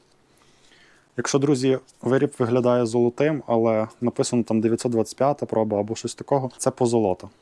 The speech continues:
Якщо написано карати, то швидше за все це золото. І тут чотирнадцять карат. Тільки дуже тоненькі вони,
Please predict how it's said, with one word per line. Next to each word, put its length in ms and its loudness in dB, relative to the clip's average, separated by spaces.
Якщо 220 -2
написано 440 0
карати, 420 0
то 260 -4
швидше 340 -4
за 100 0
все 160 -4
це 140 -4
золото. 420 -6
І 100 -20
тут 180 2
чотирнадцять 560 -2
карат. 480 -2
Тільки 280 -4
дуже 220 -4
тоненькі 440 -2
вони, 180 2